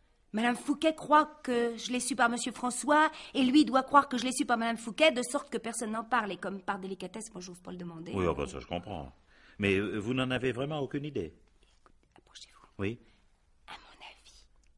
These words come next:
Speaker 1: il a dû tuer quelqu'un, lui.
Speaker 2: Ah, vous croyez ?
Speaker 1: Oui, il me semble. Sa grand-mère dit tout le temps qu'il ne fera pas de mal à une mouche.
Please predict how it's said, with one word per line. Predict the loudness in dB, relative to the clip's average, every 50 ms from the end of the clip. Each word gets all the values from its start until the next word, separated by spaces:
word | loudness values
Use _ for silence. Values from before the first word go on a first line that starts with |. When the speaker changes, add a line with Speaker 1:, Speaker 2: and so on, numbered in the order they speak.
| _ _ _ _ _ _ _ _ _ -20
Speaker 1:
il | -16 -16
a | -16 -16
dû | -16 -20 -20 _
tuer | -20 -18 -18 -18 -18 -16
quelqu'un, | -18 -18 -18 -20 -18 -14 -14 -12 -14 -14 -20 _ _ _ _ _ _ _ _ -20
lui. | -20 -20 -20 _ _ _ _ _ _ _ _ -16
Speaker 2:
Ah, | -14 -12 -10 -10 -12 -14 -18 _ _ _ _ _ _ -20
vous | -18
croyez ? | -14 -10 -6 -6 -6 -8 -10 _ _ _ _
Speaker 1:
Oui, | -20 -20
il | -16
me | -10
semble. | -6 -6 -6 -6 -8 -14 -20 -20 -20 _ _ _ _ _ _ _ _ _ _ _ _ -20 -20 -20 -20 -14 -8
Sa | -4 -4 -4
grand-mère | -4 -6 -10 -12 -12 -12 -12 -14 -14 -16
dit | -20 -20 _ -20
tout | -20
le | -20 -18
temps | -16 -14 -14 -14
qu'il | -16 -18 -18
ne |
fera | -16 -16 -16
pas | -14 -16 -16
de | -16 -16
mal | -16 -16 -14
à | -16 -16 -18
une | -20 _ -20 -20 -20
mouche. | -16 -14 -12 -12 -12 -14